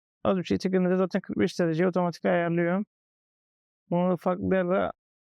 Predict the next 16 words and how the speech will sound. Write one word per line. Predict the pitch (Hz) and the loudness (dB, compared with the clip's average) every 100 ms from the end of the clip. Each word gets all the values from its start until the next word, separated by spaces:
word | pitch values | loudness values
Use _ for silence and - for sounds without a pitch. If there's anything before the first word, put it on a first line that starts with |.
| - | -2
ayarlamamızı | 185 175 180 180 | 0 2 0 0
göstereceğim. | 175 160 165 156 196 208 - | 0 0 -2 0 0 -2 -6
Burada | 185 170 196 | -4 0 0
sinyal, | 190 190 185 196 190 - - | 0 0 0 0 -2 -4 -2
e, | 180 165 160 - _ _ - | 0 2 0 -4 _ _ -10
şeyi | - 175 170 | -2 -2 0
korumak | 190 190 202 180 | -2 0 0 -2
için | - 233 - _ _ _ _ _ | -2 -2 -2 _ _ _ _ _
bu | |
şekilde | 196 180 190 | 0 0 0
kırk | - 202 | -2 -2
beş | 196 | 0
derece | 185 175 190 | 0 0 0
açılar | 190 175 180 | -2 0 -2
yapmamız | 180 - 165 156 | -2 0 0 2
gerekiyor. | 156 151 - 196 214 | 0 -2 -2 -2 -2